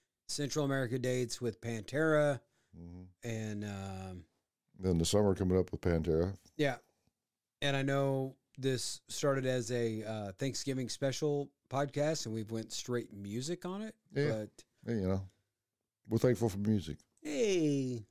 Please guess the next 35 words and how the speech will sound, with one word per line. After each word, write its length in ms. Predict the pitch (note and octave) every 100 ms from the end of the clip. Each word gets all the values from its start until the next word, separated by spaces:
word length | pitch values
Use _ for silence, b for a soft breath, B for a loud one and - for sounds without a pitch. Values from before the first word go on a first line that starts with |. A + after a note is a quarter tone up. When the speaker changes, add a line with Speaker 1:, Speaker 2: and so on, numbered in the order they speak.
| _
Speaker 1:
Hey, 80 | D#4
hey, 640 | D4+ D4 C#4 C4+ B3+ A3+
Speaker 2:
Hey, 400 | C4 E4 D#4+ D4+
Speaker 1:
hey. 880 | B3 B3+ D#4+ D#4+ D4 A#4+ F#3+ E3+ D#3 F3
Speaker 2:
hey, 60 |
hey. 60 | B2
Shout 220 | B2 C#3+
out 140 | C3+ B2
Dwight. 260 | B2 G#2 - - B B B B B B B B
Speaker 1:
Uh, 360 | D#3 D3+ D3 D3 -
and 140 | F#3+ G3
if 140 | D3+
you 140 | F3+
haven't, 500 | D3 - D4 D4+ F3 -
and 120 | E3
if 140 | D3+ E3
you 160 | G3+
are 200 | A#3+ D4
a 40 | G3+
Pantera 480 | D3 D#3 C3+ C#3+ B2
fan 300 | A#2+ A2+ B2+
like 220 | A2 -
we 180 | E3+ F3
are, 240 | F#2 A#2+ b b b b b
and 340 | B2 B2 B2 A2+
if 180 | G#2 A2+
you 80 |
haven't 520 | F#2+ - F#3 G#3+ G3 C3
gotten 460 | C3 A2+ A#2 A2+
your 280 | A2 A2+ F#2 _
pre-order 680 | - C#4+ C4 C3 G#2+ G2+ G2 _
of 420 | A#2+ A#2 A2 G#2+ G2 F#2+ _
the 320 | - G#2 G#2 - -
Funko 520 | - - F#3 E3 C3+
Pop 360 | - - A2+ -